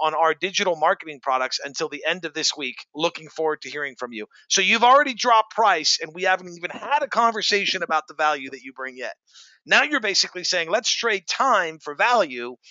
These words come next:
and if you sign up this week, my worthless product will cost you a little less than what it would cost you next week if you reach out to me." For the love of all that is holy and sacred in this world, if you are salespeople, please stop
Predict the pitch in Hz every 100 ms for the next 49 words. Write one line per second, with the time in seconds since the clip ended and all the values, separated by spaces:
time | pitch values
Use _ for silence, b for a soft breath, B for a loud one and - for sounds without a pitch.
0 | B 139 143 165 - 214 208 190 180 156
1 | 196 175 139 - _ _ 147 147 165 208
2 | 170 151 - 185 151 120 - 147 - 165
3 | - 165 160 254 247 151 131 - 151 147
4 | 143 143 - 139 - 147 156 175 - 151
5 | 147 - b b 139 - 135 127 - 123
6 | - 113 95 b b b - 160 160 175
7 | 196 196 185 - 160 - - 175 185 180
8 | 160 143 131 - - - 196 208 202 185
9 | 190 156 147 - 175 170 170 156 147 131
10 | 151 143 127 123 147 139 123 156 147 135
11 | 135 - 123 - 147 113 - b b -
12 | - - 165 165 135